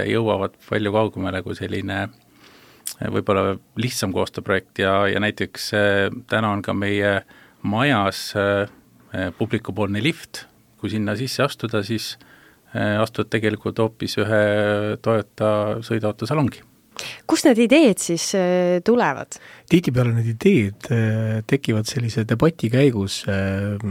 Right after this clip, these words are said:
Speaker 3: koos laua taga istudes neid mõtteid loopides, eh, mida ette võtta, mida teha, eks, et, et, eh,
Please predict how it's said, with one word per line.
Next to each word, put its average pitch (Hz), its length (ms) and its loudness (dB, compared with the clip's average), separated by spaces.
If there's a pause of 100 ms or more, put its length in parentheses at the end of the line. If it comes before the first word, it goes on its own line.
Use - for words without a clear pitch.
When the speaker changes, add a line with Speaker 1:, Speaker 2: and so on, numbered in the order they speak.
(180)
Speaker 3:
koos 123 300 2
laua 120 220 2
taga 107 200 -2
istudes 107 460 -4
neid 104 340 0
mõtteid 104 560 0
loopides, 101 800 0
eh, 101 380 0
mida 107 840 -2
ette 113 240 -6
võtta, 101 280 -8
mida 107 200 0
teha, 98 380 0
eks, - 260 -8
et, - 220 -12
et, - 260 -8
eh, 104 140 0